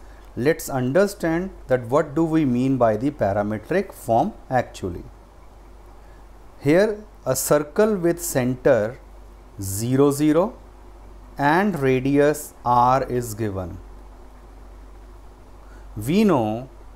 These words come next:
that the equation of this circle is given by x square plus y square is equal to r square. If we choose any journal point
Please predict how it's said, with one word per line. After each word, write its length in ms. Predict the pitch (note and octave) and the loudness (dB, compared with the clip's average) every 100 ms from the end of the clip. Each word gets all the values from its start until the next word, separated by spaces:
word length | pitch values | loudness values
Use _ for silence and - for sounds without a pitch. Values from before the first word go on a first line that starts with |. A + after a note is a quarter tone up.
| - - | -8 -2
that 160 | B2+ | 0
the 100 | C3+ | 2
equation 760 | C3+ - C3+ C#3 C#3 - G3 G#3 | 0 2 2 4 2 0 0 2
of 240 | E3 C#3+ | 0 0
this 180 | D#3+ D#3 | -4 -2
circle 520 | - C3 C3 E3 E3 | 2 2 2 2 2
is 160 | D#3+ C#3 | 2 -2
given 420 | B2+ A#2+ B2 A#2 | -2 0 0 0
by 300 | G#2+ B2 A3+ - - - - - - | 0 0 -4 -10 -20 -20 -20 -20 -6
x 260 | D3 D3 - | -6 -4 -6
square 520 | - F3 F#3 G3+ G#3 - - | 0 2 4 2 -2 -14 -8
plus 320 | - F3 G3+ B2+ | 2 2 2 0
y 240 | A#2+ B2 | 2 2
square 460 | C3+ - D#3 D#3 D#3+ | -2 -2 4 4 4
is 280 | C#3 A#2 A2+ | 0 -4 -6
equal 440 | G#2 - A2+ A2+ | -8 -2 0 0
to 300 | A2 G3 C4 - - - - - | 2 2 2 -4 -20 -20 -12 0
r 420 | A#2+ B2+ E3+ F3 | 2 4 2 -4
square. 640 | - - - C#3 A2+ F#2+ - - - - - - - - - - - - - - - | -12 -6 2 4 2 -2 -8 -20 -20 -20 -20 -20 -20 -20 -20 -20 -20 -18 -20 -10 -2
If 200 | G3 B3+ | 0 2
we 100 | B3 | -2
choose 460 | - A3 A#3 B3+ - | 0 0 0 -2 0
any 340 | D#3+ F#3 A#3 | 0 2 0
journal 600 | D3+ B2 C3 C#3 E3 A3+ | -2 0 2 2 2 0
point 560 | A3 D3+ D3 D3 C#3+ | 0 0 2 2 0